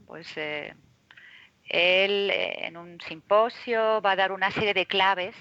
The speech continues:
en las que dice que no solamente es importante el tratamiento, eh, que pueda ser, eh, médico, eh, de, de, de medicinas, de, de remedios para tomar, sino,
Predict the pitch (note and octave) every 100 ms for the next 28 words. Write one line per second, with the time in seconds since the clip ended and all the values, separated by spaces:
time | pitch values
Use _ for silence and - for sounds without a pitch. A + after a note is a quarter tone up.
0 | - F3 F3 E3+ - E3+ E3 D#3+ - _
1 | _ - - - _ - G3 - G3+ -
2 | F3 F3+ F#3+ G3+ G#3+ G#3+ - G#3 G3 G3
3 | G3 - G3+ - F#3 - E3+ - F#3 F#3
4 | - F3+ E3+ E3 - D#3+ D#3+ D3+ D#3 F3
5 | F#3+ F#3 - D#3+ D3+ - - - - -
6 | D#3 D3+ D3+ D3+ D3+ D3 - - - D3+
7 | D#3+ - E3 E3 D3+ D3+ D3+ D#2 - -
8 | E3 E3 E3 F3+ G3 G3+ - - - -
9 | - - D#2+ D#2+ D#2 D#2 - - - -
10 | _ - G#1 - D3+ D3+ D#3 G3 F#3 F#3
11 | F3+ D#3+ D#3 D3+ D3 D3+ D#3 F3+ F3+ -
12 | F3 F3+ - G3 G#3 G#3+ - - E3+ E3+
13 | F3+ F#3+